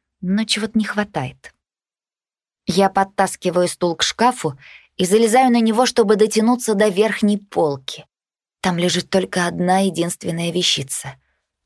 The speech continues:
Фото моей двадцатидвухлетней мамы, греющейся на солнце. Я беру у Ханны четыре серебристые булавки,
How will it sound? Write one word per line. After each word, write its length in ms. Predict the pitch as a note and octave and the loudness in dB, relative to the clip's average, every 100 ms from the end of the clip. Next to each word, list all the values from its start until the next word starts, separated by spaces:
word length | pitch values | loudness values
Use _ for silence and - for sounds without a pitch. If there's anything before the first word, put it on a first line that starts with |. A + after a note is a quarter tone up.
| _ _ | _ _
Фото 340 | - F3+ F3+ | -4 -2 0
моей 260 | F3 E3+ E3+ | -2 -2 -2
двадцатидвухлетней 1000 | E3 F#3 F#3 F#3+ F3 E3+ - F#3 F#3 F#3 | -2 -4 -4 -2 -2 -4 -2 -2 0 0
мамы, 360 | F#3 G#3 F3+ - _ _ _ | 2 0 -2 -6 _ _ _
греющейся 600 | E3 E3 F3 D#3+ E3 - | -6 -4 -2 -2 -2 -4
на 140 | F3 F3 | -4 -6
солнце. 520 | - D3+ C3+ - D3+ _ _ _ _ _ _ _ | -6 -8 -8 -12 -18 _ _ _ _ _ _ _
Я 140 | - F#3 | 0 2
беру 220 | G3+ A#3 | 4 4
у 40 | |
Ханны 320 | A3+ A3+ A3 G#3 | 4 2 2 0
четыре 320 | G#3+ A3+ G#3+ | 0 2 0
серебристые 640 | - G3+ F#3 G#3 - F#3+ | 2 0 0 -2 0 -2
булавки, 540 | F#3+ G#3+ B3+ - D3 | 2 2 0 -4 -14